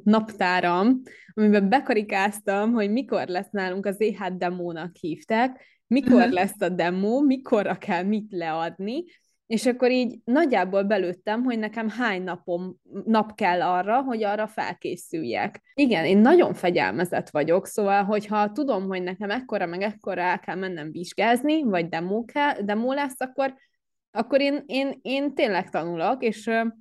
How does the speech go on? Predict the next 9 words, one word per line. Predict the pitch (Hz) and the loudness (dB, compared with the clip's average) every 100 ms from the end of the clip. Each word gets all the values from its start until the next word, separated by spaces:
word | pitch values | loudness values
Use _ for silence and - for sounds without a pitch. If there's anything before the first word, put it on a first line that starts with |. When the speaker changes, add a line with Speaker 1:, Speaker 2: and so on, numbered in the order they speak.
| _ _ 247 | _ _ -4
Speaker 1:
a | 262 | 0
húgomtól | 262 262 220 202 196 | 2 2 0 0 0
kaptam | 247 247 247 226 | 0 -2 -2 -6
egy | 190 185 175 | -6 -8 -4
ilyen, | 180 180 185 | -4 -4 -4
ö, | 185 185 185 _ - | -6 -6 -10 _ -4
egy | 208 190 190 190 - | -2 2 2 2 0
képet | - 233 233 156 160 214 - | 2 2 2 -2 0 -2 -6
a, | - 180 175 165 170 | -8 -4 -4 -2 -4